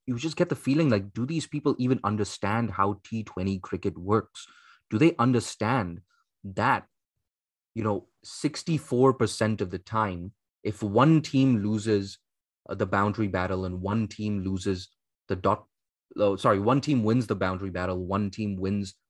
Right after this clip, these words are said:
the dot ball battle, in those situations, sixty-four percent of the time, the team that wins the boundary battle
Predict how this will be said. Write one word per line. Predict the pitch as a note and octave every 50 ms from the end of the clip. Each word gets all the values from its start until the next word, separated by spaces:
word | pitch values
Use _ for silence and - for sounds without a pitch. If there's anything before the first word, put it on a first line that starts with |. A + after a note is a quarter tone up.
| - -
the |
dot | F#2+ G2 G#2 A#2+ - -
ball | A2 F#2+ F2+ F2
battle, | F2 E2 E2 - E2 E2+ - _ _ _ _ -
in | A2 A#2+ A#2+
those | G#2+ C#3 E3+ F3+ -
situations, | - C3+ - - A#2 A#2 C3 B2 - A2 G2 F#2+ -
sixty-four | - - - C3+ - - G3 E3+ - - C#3+ C3+ B2+
percent | - D#3+ - C3 A2+ A2+
of | G2 G2
the | F#2
time, | - B2+ C3+ B2+ A2 F2+ F#2 - _ _ _ _ _ -
the | A2
team | G2+ - - C3+ C#3+ C#3+ C#3 B2+
that | A#2+ G#2+
wins | G2+ A2+ A#2 A#2 G#2
the | - F#2+
boundary | E2+ F#2 G2 B2 C3+ - - C3+ C#3 G2+
battle | E2 E2+ F2 F2 F2 F#2